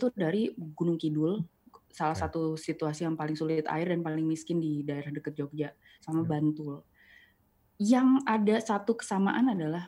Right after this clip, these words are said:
Speaker 1: mereka kan horizonnya ternyata terbatas banget. Horizon wawasan mereka. Orang paling sukses dalam hidup mereka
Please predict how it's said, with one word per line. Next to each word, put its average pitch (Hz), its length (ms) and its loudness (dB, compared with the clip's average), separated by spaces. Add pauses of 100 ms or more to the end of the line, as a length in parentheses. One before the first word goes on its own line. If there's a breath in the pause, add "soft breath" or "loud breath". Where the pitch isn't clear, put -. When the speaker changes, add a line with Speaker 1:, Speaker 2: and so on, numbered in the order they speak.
Speaker 1:
mereka 247 240 -2
kan 359 240 0
horizonnya 196 480 2
ternyata 247 240 0
terbatas 185 400 -6
banget. 180 240 -4 (480)
Horizon 185 480 0
wawasan 170 400 -2
mereka. 156 400 -6 (560 soft breath)
Orang 240 400 8
paling 240 240 8
sukses 220 560 -2
dalam 180 240 4
hidup 185 240 2
mereka 175 560 -4